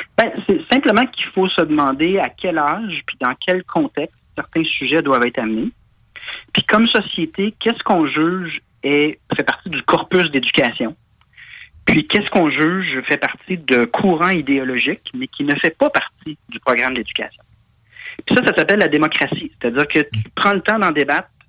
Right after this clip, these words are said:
de réfléchir. Là, on voit que ça écrit. Tu sais, moi, je,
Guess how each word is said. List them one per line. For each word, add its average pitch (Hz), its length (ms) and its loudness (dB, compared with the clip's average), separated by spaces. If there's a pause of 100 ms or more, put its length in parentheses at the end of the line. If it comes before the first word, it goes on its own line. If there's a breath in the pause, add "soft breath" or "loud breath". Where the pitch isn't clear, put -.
(320)
de 127 320 0
réfléchir. 147 680 -2
Là, 160 100 2
on 143 160 0
voit 143 200 0
que - 180 -8
ça 123 160 0
écrit. 113 260 -2
Tu 151 280 -2
sais, 214 60 2
moi, 214 80 4
je, - 100 0